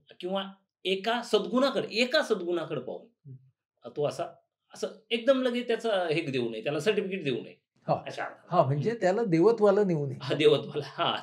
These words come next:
Speaker 1: लय.
Speaker 2: हा.
Speaker 1: हो.
Speaker 2: म्हणजे कसं आहे बघ, की आपला हा जो तिसरा आपला मित्र बघितला ना,
Speaker 1: हम्म, हम्म.
Speaker 2: तो काय म्हणतो, की "मी देव नाही,
Speaker 1: हो, हो.
Speaker 2: मी दानव नाही,
Speaker 1: दानव नाही.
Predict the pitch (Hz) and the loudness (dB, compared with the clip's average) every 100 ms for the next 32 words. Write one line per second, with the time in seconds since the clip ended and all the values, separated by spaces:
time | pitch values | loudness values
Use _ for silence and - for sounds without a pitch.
0 | - 135 123 143 - - _ - 240 - | -4 -4 -4 -8 -16 -20 _ -2 -2 0
1 | 147 117 - - - 139 151 185 208 226 | 0 0 -4 -12 -8 -6 0 4 6 6
2 | 240 - _ _ - 147 196 202 143 123 | 0 -10 _ _ -2 -2 2 0 0 -2
3 | 139 - _ _ _ _ - 170 135 135 | -4 -10 _ _ _ _ -6 -4 -4 0
4 | 175 185 156 175 180 180 - 143 - 165 | 4 6 6 4 0 -4 -6 -8 -2 6
5 | 175 160 - _ _ - 135 147 139 135 | 6 6 2 _ _ -8 -2 -2 -2 -2
6 | 156 139 123 135 131 120 110 110 - 110 | -2 0 -2 -4 -6 -6 -8 -12 -16 -20
7 | 98 _ _ _ 185 190 185 190 143 123 | -20 _ _ _ -4 4 4 4 0 -4
8 | 120 113 117 _ _ _ - 180 196 143 | -8 -8 -12 _ _ _ -6 -2 -2 2
9 | 165 208 196 170 147 202 - _ _ 131 | 4 4 6 2 2 -4 -8 _ _ -14
10 | 117 - - - 175 180 180 156 147 160 | -14 -18 -18 -12 -6 -4 2 4 4 0
11 | 151 123 101 98 - _ | -2 -6 -10 -14 -20 _